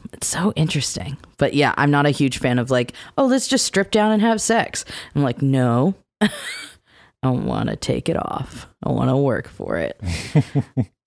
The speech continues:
Speaker 2: Yeah, I can identify with that too, to an extent. Like, I don't like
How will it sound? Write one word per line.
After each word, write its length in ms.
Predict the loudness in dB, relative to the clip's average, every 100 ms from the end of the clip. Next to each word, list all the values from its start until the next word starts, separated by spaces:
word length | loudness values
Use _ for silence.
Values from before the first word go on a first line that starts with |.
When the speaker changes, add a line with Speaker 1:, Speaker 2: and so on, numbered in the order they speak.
| _ _ 0
Speaker 2:
Yeah, 200 | 2 2
I 80 | -2
can 280 | -2 -2 -2 -2
identify 520 | 0 2 2 2 2
with 160 | 2
that 240 | 0 -2 -2
too, 500 | 2 4 6 4 0 -6 -20 _ _ _ -8
to 140 | -4
an 80 | -2
extent. 1120 | -4 -6 -10 -2 0 0 -4 -8 -10 -10 -10 _ _ _ _ _ _ 0
Like, 280 | 0 -2 _ _ _ _ -2
I 80 | 2
don't 360 | 4 2 0 -6 _ _ _ _ _
like 420 | 2 2 0 -8